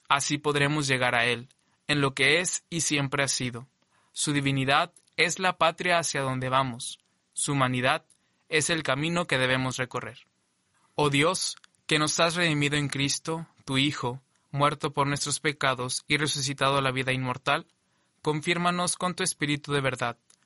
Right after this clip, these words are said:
para que en la alegría que proviene de ti, estemos dispuestos a responder a todo el que nos pida razón de la esperanza que hay en nosotros. Por Cristo nuestro Señor.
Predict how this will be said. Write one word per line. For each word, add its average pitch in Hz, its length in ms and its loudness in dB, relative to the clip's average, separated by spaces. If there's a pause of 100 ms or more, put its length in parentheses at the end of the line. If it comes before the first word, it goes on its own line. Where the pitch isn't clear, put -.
(200)
para 143 240 2
que 143 120 -4
en 139 60 0
la 135 60 0
alegría 143 400 2
que 175 140 -4
proviene 131 440 -2
de 123 120 -8
ti, 165 300 -8 (440)
estemos 165 460 0
dispuestos 151 580 -2
a 156 60 2
responder 143 640 -4 (320)
a 135 140 0
todo 139 220 -2
el 143 120 -2
que 147 100 0
nos 147 180 -2
pida 139 220 2
razón 127 380 -2
de 135 100 0
la 131 80 0
esperanza 139 600 -2
que 139 120 0
hay 139 120 0
en 135 80 -2
nosotros. 127 640 -8 (560)
Por 139 200 0
Cristo 143 400 0
nuestro 123 340 -6
Señor. 147 420 -4